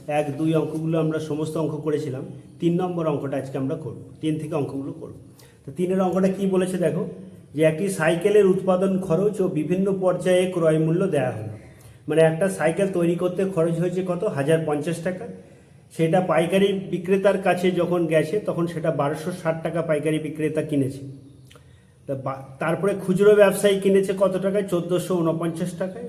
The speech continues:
তারপরে ক্রেতার কাছে গেছে, ক্রেতা কিনেছে কত টাকায়? ষোলোশো ছেষট্টি টাকা পঁয়ত্রিশ পয়সা।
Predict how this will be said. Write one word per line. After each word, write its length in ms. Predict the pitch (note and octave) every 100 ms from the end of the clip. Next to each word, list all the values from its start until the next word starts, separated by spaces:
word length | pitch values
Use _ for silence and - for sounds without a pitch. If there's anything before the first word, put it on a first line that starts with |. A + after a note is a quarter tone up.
| -
তারপরে 240 | F3 D#3 D#3+
ক্রেতার 420 | D#3+ E3 E3 F3+
কাছে 220 | G3 F#3+ F#3+
গেছে, 240 | F#3+ F#3+
ক্রেতা 300 | F#3+ F3 E3+
কিনেছে 360 | F3+ F#3 F#3 F#3 F#3
কত 140 | F#3
টাকায়? 280 | F#3 G3+ G3 -
ষোলোশো 280 | D#3+ D#3+ E3
ছেষট্টি 480 | - D#3+ E3 E3
টাকা 200 | E3+ F3 G3+
পঁয়ত্রিশ 440 | E3 C#3+ A#2+ A2+ -
পয়সা। 280 | A#2+ -